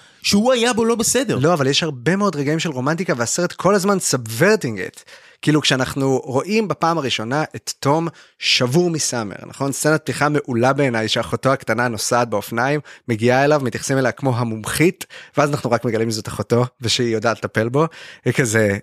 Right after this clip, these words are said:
Speaker 2: "איפה הוא? אני יכולה לעזור לו." "Put the plate down." ואז היא מגיעה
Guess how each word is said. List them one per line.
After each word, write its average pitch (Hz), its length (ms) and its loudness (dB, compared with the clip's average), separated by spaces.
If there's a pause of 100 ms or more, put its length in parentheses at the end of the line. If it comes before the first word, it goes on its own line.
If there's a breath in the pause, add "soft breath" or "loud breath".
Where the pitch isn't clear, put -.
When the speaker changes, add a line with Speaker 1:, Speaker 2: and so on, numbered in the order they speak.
Speaker 2:
"איפה 113 240 -2
הוא? 95 120 -4 (260)
אני 107 100 -4
יכולה 98 260 -2
לעזור 95 280 0
לו." 95 100 0 (880 soft breath)
"Put 160 240 2
the 120 160 -6 (120)
plate 127 340 2 (120)
down." 113 420 2 (380 loud breath)
ואז 131 180 2
היא 147 60 0
מגיעה 127 460 2